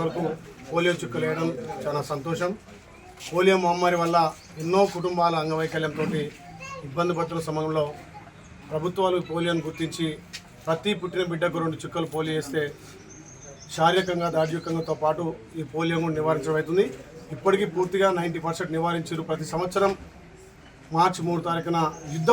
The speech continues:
ప్రాతిపదికన ప్రతి గ్రామంలో, ప్రతి వార్డులో కూడా పోలియో వేయడం చాలా సంతోషం. కాబట్టి దీనికి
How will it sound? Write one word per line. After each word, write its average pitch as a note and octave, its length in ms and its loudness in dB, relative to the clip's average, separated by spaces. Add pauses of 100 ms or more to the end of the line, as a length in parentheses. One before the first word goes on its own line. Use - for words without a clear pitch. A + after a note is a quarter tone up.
ప్రాతిపదికన F3 600 4 (640)
ప్రతి F3 260 0 (100)
గ్రామంలో, F#3+ 400 4 (120)
ప్రతి F3 260 0
వార్డులో E3 360 0
కూడా E3 200 -2
పోలియో D#3+ 240 0
వేయడం D#3 300 0
చాలా D3+ 220 0
సంతోషం. D3+ 400 -4
కాబట్టి D3+ 300 -2 (460)
దీనికి E3 260 2